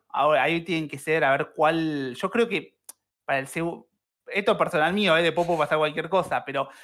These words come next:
para el segundo puesto entre El Salvador, Puerto Rico, Paraguay, tienen que ellos mostrar qué más tienen, además de sus jugadores estrellas, obvio. Eh, por ejemplo, ese Puerto Rico, qué tiene además de Arecu, etcétera, etcétera.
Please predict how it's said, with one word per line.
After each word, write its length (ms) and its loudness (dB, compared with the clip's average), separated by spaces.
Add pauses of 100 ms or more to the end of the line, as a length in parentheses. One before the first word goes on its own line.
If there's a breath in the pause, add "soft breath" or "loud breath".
(120 loud breath)
para 180 -2
el 100 -6
segundo 380 0
puesto 220 -2
entre 200 -4
El 40 -12
Salvador, 380 2
Puerto 260 -4
Rico, 280 -6
Paraguay, 440 2
tienen 340 -6
que 460 -6 (320)
ellos 340 0
mostrar 460 0
qué 160 2
más 300 0
tienen, 500 -2 (280 loud breath)
además 460 0
de 180 -2
sus 180 -14
jugadores 480 -2
estrellas, 560 -8
obvio. 540 -6
Eh, 520 -6
por 100 -8
ejemplo, 200 -8
ese 120 -10
Puerto 300 -6
Rico, 400 -8
qué 120 -8
tiene 200 -2
además 200 2
de 80 2
Arecu, 640 2
etcétera, 420 -2
etcétera. 640 -4